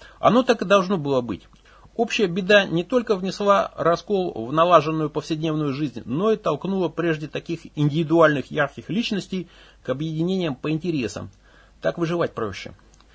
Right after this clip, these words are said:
С вожаками в таких случаях никогда дело не вставало. Всегда найдётся на периоде перелома этакий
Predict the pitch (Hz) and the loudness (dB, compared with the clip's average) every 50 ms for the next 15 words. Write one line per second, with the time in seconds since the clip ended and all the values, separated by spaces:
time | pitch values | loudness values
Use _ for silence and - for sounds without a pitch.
0 | _ _ _ - 143 151 180 170 202 214 - 233 226 214 185 - - - 170 - | _ _ _ -8 -2 0 2 2 2 2 4 4 4 4 4 0 -2 -4 -6 -6
1 | 196 170 - - 196 196 - - 151 127 - 151 143 - - 160 165 165 175 165 | -6 -8 -6 -6 -6 -4 -4 -4 -6 -6 -6 -6 -6 -2 -2 -2 -2 0 0 0
2 | 151 147 165 160 151 147 143 131 - - - 135 127 123 113 101 95 71 - - | 0 0 -2 -2 -2 -2 -4 -6 -8 -6 -2 -2 0 0 0 0 -2 -4 -6 -10
3 | - 156 151 165 190 202 196 185 156 156 156 185 170 - - 139 127 127 127 - | -10 -10 -4 0 2 4 4 4 2 0 0 -2 -6 -6 -8 -10 -10 -10 -6 -2
4 | 170 165 170 160 151 139 131 127 110 - 147 147 156 175 202 180 131 131 120 - | 0 2 2 2 2 0 -2 -6 -8 -6 -4 -4 -4 -2 -2 -2 -4 -4 -6 -6
5 | - - 127 - 113 - | -8 -10 -10 -10 -10 -12